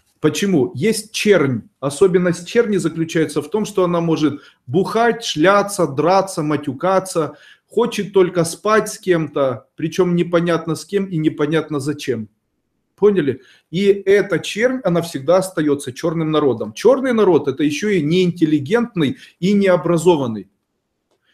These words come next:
Таким образом, чем отличаются короли от обыкновенных людей? Они живут для семьи, стараются для каждого из детей сделать что-то больше, стараются быть интеллигентными и своим детям, и себе давать хорошее образование.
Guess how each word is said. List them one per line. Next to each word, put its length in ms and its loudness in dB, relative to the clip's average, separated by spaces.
Таким 300 -4
образом, 480 4
чем 180 2
отличаются 540 2
короли 320 2
от 160 4
обыкновенных 640 -2
людей? 340 2
Они 220 0
живут 360 0
для 200 2
семьи, 520 -2
стараются 540 0
для 220 0
каждого 560 2
из 300 -2
детей 400 0
сделать 420 2
что-то 380 -2
больше, 480 0
стараются 580 2
быть 300 0
интеллигентными 1000 -2
и 180 -4
своим 380 -2
детям, 360 0
и 120 -4
себе 360 -2
давать 340 -2
хорошее 460 -4
образование. 480 -10